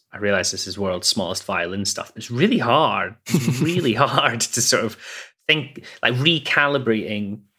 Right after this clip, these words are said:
Speaker 1: what presents good value or what ne-, necessarily just, um, comparing price points year on year is so difficult at the moment, where,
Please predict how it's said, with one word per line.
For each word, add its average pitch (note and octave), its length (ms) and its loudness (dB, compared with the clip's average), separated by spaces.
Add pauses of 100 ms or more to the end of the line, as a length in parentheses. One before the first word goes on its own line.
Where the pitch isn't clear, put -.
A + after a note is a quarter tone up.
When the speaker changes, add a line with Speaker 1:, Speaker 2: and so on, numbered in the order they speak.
(960)
Speaker 1:
what C3 360 2
presents A2+ 400 2
good G#2 220 0
value G#2 480 4
or F#2+ 80 2
what A2+ 340 0
ne-, C3 180 -4
necessarily C#3 420 2
just, - 360 -4 (300)
um, D#2+ 640 -2 (380)
comparing A#2+ 300 2
price B2+ 360 2
points - 640 -6
year A2+ 320 2
on G2+ 120 2
year G#2 220 2
is - 100 0
so - 220 4
difficult - 380 -2
at - 80 -10
the F#2 60 -10
moment, E2+ 320 -8
where, G2+ 340 0